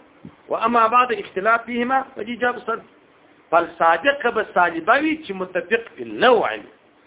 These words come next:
په نوع کې به اتفاق وي ورسره. نحو قولنا: «هذا الشيء ما شجر أو هجر.»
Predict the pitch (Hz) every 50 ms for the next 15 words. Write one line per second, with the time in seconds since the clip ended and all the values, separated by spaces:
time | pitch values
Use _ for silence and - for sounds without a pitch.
0 | _ _ - 123 151 220 254 247 208 190 185 - 147 147 135 123 - - - 147
1 | 131 - - 131 110 95 - - - _ _ _ _ _ _ _ _ _ _ _
2 | _ _ _ _ _ _ _ _ _ _ _ _ _ _ _ _ _ _ _ _
3 | _ _ _ _ _ _ _ _ _ _ - - 233 220 185 196 196 180 - -
4 | 196 147 117 107 101 87 - _ _ _ _ _ _ _ _ _ _ _ _ _
5 | _ _ - 202 233 240 233 233 233 226 208 - - 226 226 214 220 214 208 202
6 | 190 170 - 185 175 170 190 170 156 151 127 127 120 104 110 104 - -